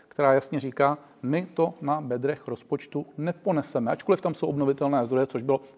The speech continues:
zjevné selhání vlád dva tisíce šest až dva tisíce deset. To je ten šest set miliardový tunel, eh, který budeme splácet až do roku, eh, dva tisíce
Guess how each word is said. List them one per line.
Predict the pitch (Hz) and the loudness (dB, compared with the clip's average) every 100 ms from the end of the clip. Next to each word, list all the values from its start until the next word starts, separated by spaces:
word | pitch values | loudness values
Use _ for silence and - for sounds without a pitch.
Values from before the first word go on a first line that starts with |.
| 127 | -10
zjevné | 110 113 120 127 | -4 -2 -2 -4
selhání | - 120 127 131 120 | -6 -4 -2 -4 -2
vlád | 117 123 - - - - _ | 2 2 2 -14 -20 -20 _
dva | 123 | -8
tisíce | - - 143 120 | -8 -12 -10 -8
šest | 139 - | -8 -6
až | 120 | -8
dva | 123 | -8
tisíce | - - - | -8 -12 -4
deset. | 123 - 127 | -4 -2 -4
To | - | 0
je | 131 | 2
ten | 131 117 - | 0 -4 -16
šest | - 135 - | -8 -8 -6
set | 131 - 120 | -6 -6 -6
miliardový | 131 123 123 120 123 123 120 - - | -6 -2 0 0 -2 -2 -4 -12 -10
tunel, | - 165 147 139 | -2 4 4 4
eh, | - - - - 147 123 | -2 -20 -20 -6 -2 -2
který | 127 - 127 | -6 -4 -2
budeme | 120 123 123 | 0 -2 -2
splácet | - 120 131 123 | 0 0 -2 -6
až | 120 | -8
do | 120 | -4
roku, | 117 117 120 - | -4 -4 -8 -6
eh, | 120 113 | -6 -6
dva | 110 113 | -6 -6
tisíce | 120 - - 113 - 117 | -6 -10 -10 -10 -6 -8